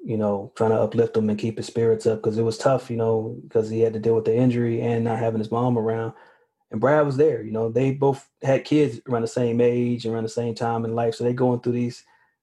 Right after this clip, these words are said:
these life experiences right around, you know, together. So the friendship, I think, is legit. And I don't think that that's something that, um, people, but I also don't think that they couldn't play with each other.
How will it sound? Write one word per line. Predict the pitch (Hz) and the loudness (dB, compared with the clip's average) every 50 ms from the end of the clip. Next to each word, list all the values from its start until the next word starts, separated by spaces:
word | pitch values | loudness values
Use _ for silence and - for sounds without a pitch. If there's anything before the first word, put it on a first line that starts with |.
| _ | _
these | - 127 123 117 | 0 0 2 4
life | 127 127 127 117 - | 4 4 4 2 0
experiences | 110 - - - 127 135 135 127 117 - 117 110 | -6 -8 -2 0 2 2 2 2 0 -2 -2 0
right | 117 120 120 | 2 2 4
around, | 120 120 120 120 120 120 117 113 107 254 | 4 2 2 0 -2 -2 -4 -6 -8 -6
you | 262 147 120 | -4 -2 0
know, | 117 110 | 0 -2
together. | 110 - 107 107 131 151 139 117 101 110 - - | -2 -4 -2 2 2 2 2 0 -4 -6 -10 -14
So | - - - 113 113 113 120 - _ _ _ _ - | -8 -4 0 0 0 -2 -4 -10 _ _ _ _ -10
the | - 110 | -8 -8
friendship, | 107 - - 208 226 214 - 143 - - | -4 0 2 2 2 2 2 0 2 2
I | 113 110 | -2 0
think, | - 120 117 117 | -2 -2 -2 -2
is | 113 - | -6 -6
legit. | 107 107 107 113 127 175 160 - | -8 -8 -2 0 2 2 2 0
And | - 117 | 0 -2
I | |
don't | 117 127 135 131 | 0 -2 -2 -2
think | 139 135 120 117 | -2 -2 -2 -2
that | 113 113 - _ _ _ _ _ _ _ _ | -4 -6 -8 _ _ _ _ _ _ _ _
that's | - 117 113 - | -2 -2 0 0
something | 135 120 - - 117 110 107 | -2 -2 0 -2 -4 -2 -2
that, | 110 110 110 107 | -2 -2 -2 -2
um, | 107 107 107 107 107 104 | -2 -4 -4 -4 -6 -6
people, | 104 - 117 - 113 113 107 - - - - - - - | -8 -10 -6 -2 -2 -2 -2 -4 -10 -20 -20 -10 -2 0
but | 135 139 | 2 4
I | 147 | 4
also | 175 180 185 185 | 4 4 2 2
don't | 170 160 | 2 2
think | - 170 160 | 2 0 0
that | 151 131 123 | 0 -2 0
they | - 127 | 0 -2
couldn't | 123 - - 185 - 147 135 | -2 2 0 0 0 0 -4
play | - 127 120 110 | -2 0 0 0
with | 107 107 | 0 -2
each | 104 104 - | -2 -2 -4
other. | 104 104 101 101 - - - - | -4 -4 -4 -6 -8 -10 -14 -20